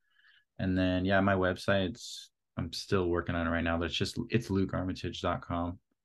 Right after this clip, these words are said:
And yeah, if, you know, if you wanna email me, there's, there's a link to my email in there if you have questions, or this is, like, to anyone listening, if they have, you know, questions on books to read or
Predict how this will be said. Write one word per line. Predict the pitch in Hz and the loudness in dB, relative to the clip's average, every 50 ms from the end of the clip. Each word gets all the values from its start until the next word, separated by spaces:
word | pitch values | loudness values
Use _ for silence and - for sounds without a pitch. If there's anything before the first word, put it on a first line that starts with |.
| _ _ _ _ _ - | _ _ _ _ _ -4
And | - - | -2 -2
yeah, | 98 95 90 85 | 0 0 0 -2
if, | - - - | -4 -8 -4
you | - - | -2 -2
know, | 92 87 90 90 87 | 0 0 -2 -4 -4
if | - - | -4 -4
you | 92 | -2
wanna | 95 92 90 | 0 0 0
email | 90 90 90 87 92 92 90 | 0 0 0 0 0 0 0
me, | 92 92 90 | -2 -2 -2
there's, | - 87 87 87 82 - - - - - - _ _ - | -2 -2 -4 -4 -6 -8 -12 -16 -18 -20 -20 _ _ -14
there's | - 90 | -12 -10
a | 90 90 | -8 -6
link | 90 90 85 - | -4 -4 -4 -4
to | - 87 | -6 -4
my | 87 85 | -4 -2
email | - 87 87 87 87 87 | -2 -2 -2 -2 -2 -2
in | 87 | -2
there | 87 90 | -2 -4
if | 85 - - | -4 -4 -4
you | 92 90 | -4 -4
have | - - - _ _ - | -4 -6 -12 _ _ -10
questions, | - - 92 85 - - - 90 85 85 - 90 | -2 0 0 0 0 0 -2 0 -2 -2 -4 -4
or | 90 87 87 - - _ _ _ _ _ _ - | -4 -6 -6 -8 -14 _ _ _ _ _ _ -2
this | 107 95 | 0 0
is, | 90 87 85 | 0 0 0
like, | 87 82 - | 0 -2 0
to | - 90 87 | 0 0 2
anyone | 82 82 82 85 85 | 2 2 2 2 2
listening, | 85 85 80 - 90 85 | 0 0 0 0 2 2
if | 85 78 69 | 2 2 4
they | 92 90 | 4 2
have, | 80 - - - - | 2 2 -2 -4 -2
you | 104 92 | -2 0
know, | 85 80 | 0 -2
questions | - - 98 85 - - 92 90 82 | 0 2 2 2 2 0 -2 -2 -2
on | 90 87 90 87 87 87 85 82 - - - _ _ _ _ _ _ - | -2 0 0 0 0 -2 -2 -4 -6 -8 -16 _ _ _ _ _ _ -6
books | - 82 87 85 - - | -2 -2 0 0 -2 -2
to | - 87 | 0 2
read | 87 87 85 82 82 | 4 4 4 4 4
or | 82 82 82 82 | 2 2 0 -2